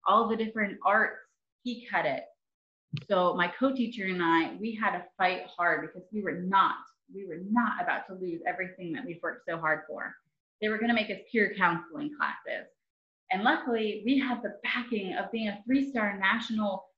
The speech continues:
chapter for years and years. And so we put the hammer down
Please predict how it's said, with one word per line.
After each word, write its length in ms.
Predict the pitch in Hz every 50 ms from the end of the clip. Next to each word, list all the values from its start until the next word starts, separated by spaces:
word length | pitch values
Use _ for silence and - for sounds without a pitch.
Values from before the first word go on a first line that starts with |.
| _ -
chapter 680 | - - 262 302 320 - - 240 214 202 196 - -
for 100 | - 220
years 440 | 214 208 214 233 247 262 262 262 214
and 220 | 226 214 196 196
years. 420 | 208 240 277 277 240 185 175 175 185
And 140 | 180 180 180
so 360 | - 196 185 185 175 180 - - - - _ _ _ _
we 160 | 208 247 262
put 140 | 294 294 -
the 80 | 233 208
hammer 420 | 214 208 233 262 269 269 262 226
down 380 | 208 220 208 208 208 202 196